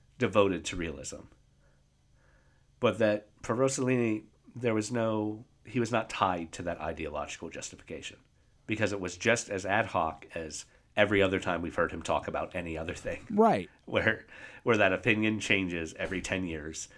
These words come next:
Speaker 1: depending on who he's talking to and what his audience is. So, yeah. Uh,
Speaker 2: Well, and so, and what that leaves me with when we talked about the other movies is, is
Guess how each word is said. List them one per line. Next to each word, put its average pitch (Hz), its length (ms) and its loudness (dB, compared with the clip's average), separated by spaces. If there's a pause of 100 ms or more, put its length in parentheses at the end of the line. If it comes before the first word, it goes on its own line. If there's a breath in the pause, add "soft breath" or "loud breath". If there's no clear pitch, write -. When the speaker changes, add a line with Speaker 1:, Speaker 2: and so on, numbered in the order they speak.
(140 soft breath)
Speaker 1:
depending 90 320 -4
on 85 100 -2
who 98 140 -2
he's 110 160 2
talking 95 340 2
to 92 260 0
and 78 120 -8
what 80 160 -2
his 85 160 -6
audience 80 460 -4
is. - 240 -8 (640 loud breath)
So, 120 500 6 (800 soft breath)
yeah. - 220 4 (340)
Uh, 120 240 4 (800 loud breath)
Speaker 2:
Well, 277 160 10
and 247 100 6
so, 247 340 12
and 190 200 4
what 196 160 10
that 196 220 4
leaves 151 340 4
me 196 180 6
with 110 320 2
when 113 120 4
we 110 80 2
talked 123 280 2
about 120 140 8
the 131 120 8
other 147 200 6
movies 95 440 2
is, 92 400 -4
is 113 240 -2